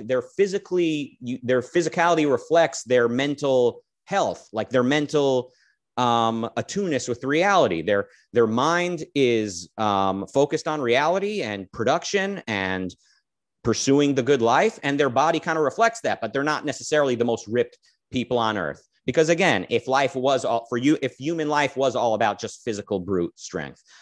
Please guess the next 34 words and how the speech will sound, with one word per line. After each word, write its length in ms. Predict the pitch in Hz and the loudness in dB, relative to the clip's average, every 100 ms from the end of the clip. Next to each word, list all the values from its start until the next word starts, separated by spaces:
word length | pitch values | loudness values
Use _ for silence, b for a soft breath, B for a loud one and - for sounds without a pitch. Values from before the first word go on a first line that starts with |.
| b | b
then 340 | 117 175 175 175 | 0 2 2 0
the, 220 | 180 165 | 0 0
the 100 | 170 | 0
barbarians 880 | 143 160 143 160 156 156 151 139 113 | 2 2 4 4 4 2 0 -4 0
would 240 | 135 117 | 0 0
be, 340 | 123 113 110 _ _ _ _ | -2 -2 -6 _ _ _ _
um, 540 | 113 110 107 104 104 101 | -2 0 2 0 -2 -8
the 160 | 104 107 | -6 -2
winners 560 | 110 104 98 92 80 - _ _ _ 95 | -2 0 -2 -2 -6 -14 _ _ _ -6
of 120 | 85 | -2
history. 600 | 92 - 92 71 67 - _ _ | -4 -4 -6 -6 -8 -16 _ _
And 180 | 107 113 | -4 0
I 80 | 117 | 0
don't 140 | 120 | 2
even 140 | 117 117 | 2 2
know 80 | |
what 200 | 113 117 | 2 2
winning 340 | 107 123 123 117 | 2 0 0 0
looks 280 | 123 - 92 | -2 -2 -6
like 180 | 78 | -6
in 80 | 82 | -8
such 220 | 80 82 | -10 -10
an 60 | 80 | -8
existence, 500 | 71 78 78 98 104 | -8 -8 -6 -6 -4
'cause 160 | 107 98 | -2 -2
the 60 | |
barbarians 540 | 95 98 113 110 113 107 | 0 0 2 0 0 -2
themselves 460 | 110 - 120 104 92 | -4 0 0 0 -2
would 100 | 87 | -6
be 80 | |
stumbling 560 | 92 - 101 92 92 90 | -8 -6 -4 -2 -4 -4
around 400 | 87 80 78 - b b b _ | -4 -4 -6 -10 b b b _
and 300 | 90 82 82 | -6 -4 -6
failing. 500 | - 90 82 76 71 | -4 -4 -2 -6 -8